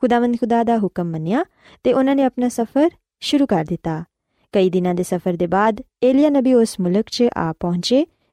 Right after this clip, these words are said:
ਜਿੰਦੇ ਬਾਰੇ ਖੁਦਾਵੰਦ ਨੇ ਉਹਨਾਂ ਨੂੰ ਦੱਸਿਆ ਸੀ।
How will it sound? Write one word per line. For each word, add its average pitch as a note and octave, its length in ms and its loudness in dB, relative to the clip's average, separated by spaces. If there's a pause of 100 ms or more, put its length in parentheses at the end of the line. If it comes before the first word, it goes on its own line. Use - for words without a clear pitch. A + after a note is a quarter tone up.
ਜਿੰਦੇ B3+ 300 2
ਬਾਰੇ B3+ 260 4
ਖੁਦਾਵੰਦ A3+ 420 0
ਨੇ A#3+ 80 2
ਉਹਨਾਂ A#3+ 200 2
ਨੂੰ E4+ 220 -2
ਦੱਸਿਆ F3+ 340 0
ਸੀ। E3 400 -6